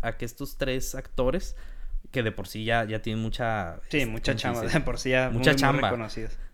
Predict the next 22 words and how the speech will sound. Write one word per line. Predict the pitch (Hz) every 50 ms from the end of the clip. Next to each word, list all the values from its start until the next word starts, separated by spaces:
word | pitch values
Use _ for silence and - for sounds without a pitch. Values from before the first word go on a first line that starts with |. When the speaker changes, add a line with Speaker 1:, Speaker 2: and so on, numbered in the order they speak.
| - - -
Speaker 1:
Sí, | - 139 147 123
Robert | 113 127 139 151 156
Pattinson | 170 156 156 - 170 160
está | 139 131 - 143
saliendo | 127 151 143 143 143 147
en | 147 135
todo | - - 120 120 113 107 101 - -
ahorita, | - 95 101 107 107 101 - - 98
es | - -
tipo | - 139 - - 131
Leo | 131 131 131
DiCaprio | 131 127 - - 107 101 - - 123 107 101 98 95
en, | 95 92 95 95
en | 101 104 104 104 101
sus | - 113 110 -
tiempos, | - 113 104 101
Speaker 2:
Sí, | 139 143 165
Speaker 1:
¿no? | 196 208
Cuando | - 131 110 104 98
Speaker 2:
sí, | 98 139
Speaker 1:
empezó. | 143 - - 143
Speaker 2:
sí. | 165 190